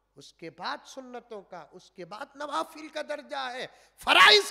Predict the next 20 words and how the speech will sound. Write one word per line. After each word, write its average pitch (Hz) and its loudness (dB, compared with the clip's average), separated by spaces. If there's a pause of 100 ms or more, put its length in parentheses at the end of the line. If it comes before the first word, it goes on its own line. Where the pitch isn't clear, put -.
का 381 0
सवाल 330 -2
होगा, 285 -2 (380)
वाजिबात 330 2
का 392 2
सवाल 339 0
होगा, 269 0 (300)
सुन्नत 233 -14 (140)
मुअक्कदा 196 -12
का 277 -16
सवाल 196 -12 (140)
होगा, 156 -16 (320)
नवाफिल 180 -12
का 262 -12
सवाल 208 -14
नहीं 185 -16
होगा। 170 -12 (500)
कर 220 -4
दिए, 247 -4 (840)
अल्लाह 180 -8